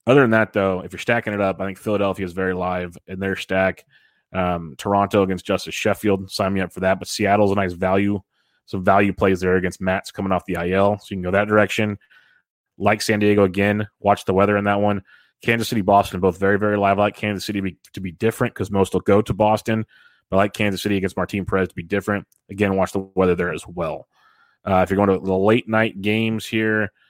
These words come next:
uh, Minnesota versus Cease intrigues me quite a bit, especially the value in that one. Houston is probably the best stack on the slate. Will be super chalky, though,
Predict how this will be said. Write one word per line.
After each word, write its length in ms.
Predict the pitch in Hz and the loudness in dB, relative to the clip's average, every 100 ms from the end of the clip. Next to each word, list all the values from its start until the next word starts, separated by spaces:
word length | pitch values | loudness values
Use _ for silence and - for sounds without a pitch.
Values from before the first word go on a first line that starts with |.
| _ _ 92 | _ _ -4
uh, 220 | 95 90 | -2 -2
Minnesota 880 | 95 104 117 113 - 117 117 117 110 | 0 2 2 0 2 4 6 4 0
versus 300 | 98 92 - | -2 -2 -4
Cease 380 | - 113 123 - | -2 0 -2 -4
intrigues 440 | 104 98 113 101 | -10 -4 -2 -2
me 60 | 107 | -2
quite 160 | 107 | -2
a 40 | 101 | 0
bit, 100 | 104 | -2
especially 280 | - 92 95 | -4 -8 -4
the 60 | |
value 260 | 92 92 87 | 0 0 0
in 100 | 87 | -2
that 200 | 104 117 | -2 2
one. 340 | 120 120 117 _ _ _ _ _ | 2 2 -2 _ _ _ _ _
Houston 380 | 110 107 107 | 0 0 0
is 100 | 98 | -2
probably 200 | - 101 | 2 2
the 80 | 92 | 2
best 260 | 87 101 - | 0 -2 0
stack 240 | 110 104 | 0 0
on 100 | 107 | -2
the 40 | 98 | -2
slate. 220 | 107 92 | -2 -2
Will 60 | |
be 80 | 90 | -4
super 240 | - 87 - | -6 -8 -4
chalky, 360 | - 87 85 | -4 -4 -6
though, 200 | 78 78 | -12 -12